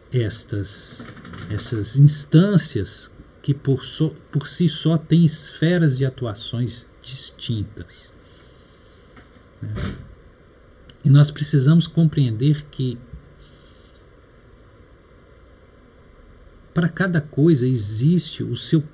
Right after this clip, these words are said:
plano de determinação e sua esfera de ação, né? São, são dimensões diferentes.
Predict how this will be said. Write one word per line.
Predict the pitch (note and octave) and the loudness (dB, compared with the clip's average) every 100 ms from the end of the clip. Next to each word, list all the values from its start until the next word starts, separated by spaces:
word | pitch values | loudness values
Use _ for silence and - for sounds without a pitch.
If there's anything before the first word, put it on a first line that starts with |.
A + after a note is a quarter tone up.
| - | 0
plano | E3 G3 F3+ A#2+ | 2 4 2 2
de | A#2+ | -2
determinação | A#2 G#2 - G#2 A#2 A2 F#2 - C3+ D3+ | -4 -6 -8 -8 -6 -6 -8 -6 2 4
e | C#3+ | 4
sua | C3+ D3 D3+ | 2 2 2
esfera | D3 - - - - C3+ C#3+ A#2+ F#2+ F2 _ _ _ _ - | 2 -6 -8 -16 -4 0 0 0 -6 -10 _ _ _ _ -10
de | G2+ G#2 | -6 -6
ação, | F2 - - D#2 - - - _ - - - - - - - A2 - | -6 -12 -16 -16 -18 -20 -20 _ -20 -20 -20 -20 -20 -20 -18 -18 -10
né? | G2 G#2 | -8 -8
São, | - - - D#3 F3 D3 - | -8 -8 0 4 6 4 2
são | - D#3+ D#3 | -2 4 4
dimensões | C#3 E3+ D3 - - F3+ E3+ A#2+ | 6 6 6 0 -2 2 4 2
diferentes. | A2+ - G2+ F2+ E2+ - - - | -4 -8 -8 -10 -14 -16 -20 -20